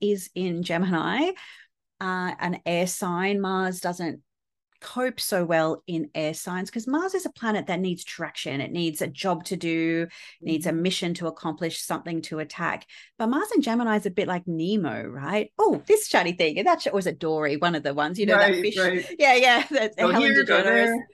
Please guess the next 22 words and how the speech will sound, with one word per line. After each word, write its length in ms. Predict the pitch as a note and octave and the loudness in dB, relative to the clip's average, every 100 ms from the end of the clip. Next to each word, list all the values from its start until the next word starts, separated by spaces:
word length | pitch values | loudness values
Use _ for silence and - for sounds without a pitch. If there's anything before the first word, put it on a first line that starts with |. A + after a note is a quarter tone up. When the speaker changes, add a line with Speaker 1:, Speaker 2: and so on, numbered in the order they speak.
| - | -2
Speaker 1:
Yeah, 300 | G#3 C4+ F4 | 0 4 4
yeah, 160 | F#4+ D#4 | 4 2
yeah, 160 | - | 0
Speaker 2:
A 20 | |
D 60 | C4+ | -2
H 160 | A#3+ F#3+ - | -2 -4 0
D. 20 | |
Speaker 1:
yeah. 360 | C3+ C#3 C4+ - | 0 0 0 -2
Speaker 2:
<laughs> 0 | - - B3 | -6 -14 -6
Speaker 1:
Um, 340 | A#3 A3 G3+ | -4 -4 -6
it's 220 | G3+ - | -10 -10
like, 140 | A3 - | -10 -6
"Oh, 100 | A#4+ | -4
this 120 | G4 F#4+ | -2 -4
shiny 240 | A#3 G#3 | -4 -4
thing 180 | G3+ F3+ | -6 -6
and 80 | F#3 | -6
that 140 | - | -6
shiny 260 | - F3+ D#3+ | -8 -8 -8
thing." 300 | - C#3+ D#3 | -8 -10 -10
So 280 | - A3+ A3 | -6 -4 -4
that's, 640 | B3+ C#4 - - - - | -6 -10 -10 -16 -14 -18